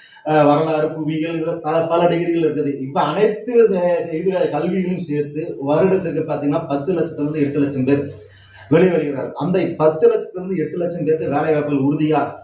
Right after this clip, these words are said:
இல்லை. அதில் கிடைக்கிற வேலை வாய்ப்புகள் பாத்தீங்கன்னா ஒரு பத்தாயிரம் பேர், இருபதாயிரம் பேர் தான் இருப்பாங்க. அந்த இருபதாயிரம் பேர் எப்படி போறோம் அப்படின்னு நீங்க பாத்தீங்கன்னா அவனோட திறமையில போறானா? இல்ல. அவனுக்கு எப்படி திறமைன்னா அவனோட ஃப்ரெண்ட்ஸ் வந்து மேல ரெக்கமெண்டேஷன் கொடுக்குறான்.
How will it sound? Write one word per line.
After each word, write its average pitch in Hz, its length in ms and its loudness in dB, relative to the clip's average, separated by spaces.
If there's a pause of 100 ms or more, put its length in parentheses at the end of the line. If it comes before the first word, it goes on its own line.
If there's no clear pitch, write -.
(460)
இல்லை. 143 460 6 (360)
அதில் 160 300 2
கிடைக்கிற 160 360 4
வேலை 151 320 6
வாய்ப்புகள் 135 500 -2
பாத்தீங்கன்னா 139 240 -2
ஒரு 135 160 -2
பத்தாயிரம் 135 460 -2
பேர், 135 100 0
இருபதாயிரம் 127 440 0
பேர் - 140 -6
தான் 113 140 -6
இருப்பாங்க. - 300 -14
அந்த 175 240 8
இருபதாயிரம் 214 600 4
பேர் 185 200 0
எப்படி 165 280 2
போறோம் 139 340 0
அப்படின்னு 127 300 -2
நீங்க 117 200 -10
பாத்தீங்கன்னா 127 340 -6
அவனோட 196 500 4
திறமையில 175 400 0
போறானா? 139 460 -2
இல்ல. 131 300 -4 (680)
அவனுக்கு 185 400 4
எப்படி 180 220 -2
திறமைன்னா 160 460 0 (140)
அவனோட 196 260 2
ஃப்ரெண்ட்ஸ் 185 420 -2
வந்து 165 160 -4
மேல 175 360 0
ரெக்கமெண்டேஷன் 147 540 -2
கொடுக்குறான். 120 320 -10